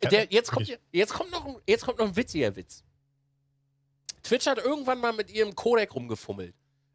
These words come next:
Speaker 2: Also mit irgendeiner Scheiße in ihrem Browser. Und da ist es nur so, dass das bei einigen Leuten Fiepen, äh, im Sound verursacht. Immer noch.
Speaker 1: I re-, I remember.
Speaker 2: Also immer noch ab und zu.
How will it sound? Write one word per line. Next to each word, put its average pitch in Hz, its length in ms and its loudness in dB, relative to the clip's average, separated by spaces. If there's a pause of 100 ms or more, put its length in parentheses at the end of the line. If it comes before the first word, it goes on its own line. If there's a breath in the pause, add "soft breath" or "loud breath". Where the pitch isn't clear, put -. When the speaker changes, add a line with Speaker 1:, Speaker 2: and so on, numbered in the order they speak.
(100)
Speaker 2:
Also 156 200 4
mit 190 160 2
irgendeiner 226 340 0
Scheiße 208 420 2
in 175 80 -4
ihrem 170 240 -2
Browser. 139 500 0 (1000)
Und 160 180 2
da 226 220 6
ist 196 300 0
es 190 140 -14
nur 170 140 -2
so, 247 500 0
dass 170 140 2
das 170 180 -2
bei 160 240 2
einigen 226 320 0
Leuten 185 460 2
Fiepen, 233 680 -8 (240)
äh, 156 300 4
im 180 120 0
Sound 202 440 0 (240)
verursacht. 117 640 0 (1160)
Immer 226 260 6
noch. 98 320 -4
Speaker 1:
I 98 60 -6
re-, 101 160 -4 (300)
I 101 60 -2
remember. 101 480 0 (800)
Speaker 2:
Also 156 300 2
immer 240 200 4
noch 196 140 2
ab 185 160 -2
und 185 140 -4
zu. 131 300 -2